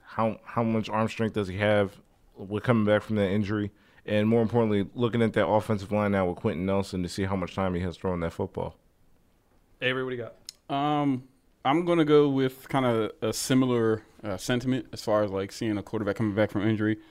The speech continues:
Speaker 3: and that would be the Texans Chiefs. Uh, I kinda wanna see if, if Deshaun, one, I wanna see if he, if he, if they play him, um,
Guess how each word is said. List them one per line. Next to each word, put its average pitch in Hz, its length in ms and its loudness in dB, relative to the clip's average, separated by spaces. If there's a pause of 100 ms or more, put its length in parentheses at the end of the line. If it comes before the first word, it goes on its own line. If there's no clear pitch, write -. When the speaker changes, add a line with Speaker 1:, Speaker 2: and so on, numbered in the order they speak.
(140)
Speaker 3:
and 113 400 4
that 117 180 8
would 120 120 2
be 110 380 2
the 107 340 -2
Texans 117 400 -2
Chiefs. - 460 -6 (320)
Uh, 98 300 -2
I 101 160 -4
kinda 113 260 -2
wanna 110 120 0
see 107 280 -2
if, 98 220 -4 (140)
if 101 180 -4
Deshaun, 110 480 -2
one, 131 220 4
I 113 80 2
wanna 117 180 2
see - 120 0
if 107 60 -2
he, 110 180 -8
if 107 100 -4
he, 110 200 -2
if 117 80 -6
they 113 100 2
play 95 240 -4
him, 95 140 -14 (560)
um, 101 380 -2